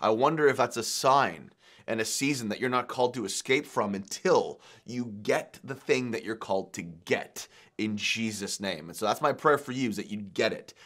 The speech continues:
that you would get that thing that you're called to get, that key to unlock that prison cell door, to move through and get out of that season and into the next. But you don't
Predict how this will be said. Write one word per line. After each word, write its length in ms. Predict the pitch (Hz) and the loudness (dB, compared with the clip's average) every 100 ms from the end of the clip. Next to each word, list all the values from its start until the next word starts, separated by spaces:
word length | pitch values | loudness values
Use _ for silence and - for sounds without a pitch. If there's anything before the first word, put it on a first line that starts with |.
| - | -12
that 120 | - | -4
you 120 | 120 | -2
would 240 | 110 92 | -2 -4
get 240 | 107 131 - | 0 0 0
that 180 | 147 120 | -4 0
thing 300 | 147 120 107 | 4 4 2
that 80 | |
you're 100 | 80 | -6
called 220 | 101 - 107 | -6 -4 -2
to 80 | |
get, 140 | 104 85 | -2 -4
that 160 | 90 | -6
key 360 | - - 123 98 - - - | -8 -4 -2 -4 -8 -18 -8
to 140 | - - | -8 0
unlock 600 | 123 151 160 143 139 143 | 4 4 6 6 6 4
that 300 | - 127 - | 0 -2 -2
prison 360 | - 147 135 135 | -2 0 0 -4
cell 300 | - 135 127 | 2 2 2
door, 440 | 120 107 92 87 - - - | 2 2 2 -2 -8 -20 -8
to 120 | - | -4
move 280 | 113 123 110 | 0 -2 -4
through 360 | - 127 139 135 | -6 0 2 2
and 220 | 113 104 | 0 0
get 160 | 117 - | 0 4
out 220 | 117 151 | 6 8
of 140 | 156 143 | 6 6
that 160 | 135 | 4
season 360 | - 123 110 104 | 4 -2 0 0
and 140 | 104 | 0
into 180 | 113 117 | -2 -2
the 100 | 101 | -2
next. 360 | 101 98 - - | -2 -4 -6 -8
But 200 | 110 - | -8 -6
you 100 | 123 | 4
don't 280 | 139 160 | 6 6